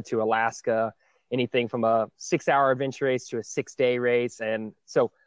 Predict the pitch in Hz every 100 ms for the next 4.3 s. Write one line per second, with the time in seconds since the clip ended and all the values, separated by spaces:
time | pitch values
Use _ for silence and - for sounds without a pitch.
0 | _ _ _ _ - 185 180 185 165 175
1 | 165 - 170 156 127 160 180 185 175 175
2 | 170 - 170 - 127 139 151 160 147 139
3 | - 143 160 165 131 123 131 139 135 131
4 | - -